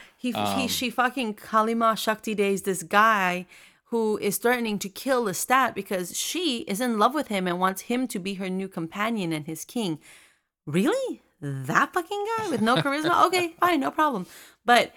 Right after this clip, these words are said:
Speaker 1: she, like, r-, like, he, she kisses him and reaches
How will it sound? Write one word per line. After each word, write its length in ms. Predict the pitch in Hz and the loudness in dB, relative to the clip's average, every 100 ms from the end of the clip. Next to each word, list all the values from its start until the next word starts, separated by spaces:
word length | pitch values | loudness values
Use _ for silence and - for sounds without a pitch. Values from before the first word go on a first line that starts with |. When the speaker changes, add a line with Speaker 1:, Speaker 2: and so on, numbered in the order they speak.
| _ - | _ -6
Speaker 1:
she, 240 | - 254 | -2 2
like, 240 | 240 196 180 | 2 0 -4
r-, 60 | 170 - _ | -10 -12 _
like, 320 | 196 180 - - | -2 -2 -6 -8
he, 260 | 254 240 - | -6 -6 -6
she 180 | - 226 | -8 -4
kisses 360 | 285 277 247 | -4 -4 -4
him 320 | 190 175 170 - 196 | -4 -4 -6 -8 -6
and 240 | 185 185 _ _ - | -4 -6 _ _ -6
reaches 420 | 214 254 247 | -2 -2 -2